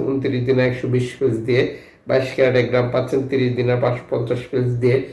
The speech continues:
চব্বিশ ক্যারেট এক গ্রাম পাচ্ছেন তেত্রিশ দিনার দুশো আশি ফিলসে, এক কেজি গোল্ড পাচ্ছেন তেত্রিশ হাজার দুশো আশি দিনারে, যেটা চব্বিশ ক্যারেটের, এক তোলা গোল্ড পাচ্ছেন তিনশো অষ্টআশি দিনারে, এক আউন্স গোল্ড পাচ্ছেন এক হাজার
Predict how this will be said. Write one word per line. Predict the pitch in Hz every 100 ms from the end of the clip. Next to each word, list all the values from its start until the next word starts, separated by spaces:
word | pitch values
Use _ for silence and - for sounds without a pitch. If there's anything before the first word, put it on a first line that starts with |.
| - _ -
চব্বিশ | 156 143 135
ক্যারেট | 131 123 123
এক | 120
গ্রাম | 120 -
পাচ্ছেন | 123 - 135 135
তেত্রিশ | 127 - 123 120
দিনার | 123 117
দুশো | 135 139 123
আশি | - -
ফিলসে, | 131 123 123 143 143 - - - 139
এক | -
কেজি | 143 123 127 123
গোল্ড | 127 127
পাচ্ছেন | 131 123 143 127 123 -
তেত্রিশ | 139 135 135 131 -
হাজার | 131 123
দুশো | 127 123 120
আশি | 123 135
দিনারে, | 123 120 120 120
যেটা | 123 120
চব্বিশ | 127 110 123 -
ক্যারেটের, | 113 - 131 139 - - - -
এক | -
তোলা | 135 127 117
গোল্ড | 120 117
পাচ্ছেন | 117 - 127
তিনশো | 123 117 113
অষ্টআশি | - 127 123 123 123
দিনারে, | 117 113 143 214 - - _ 120
এক | -
আউন্স | 131 143 - 127
গোল্ড | 131 123
পাচ্ছেন | 127 - 120 120
এক | 131
হাজার | 127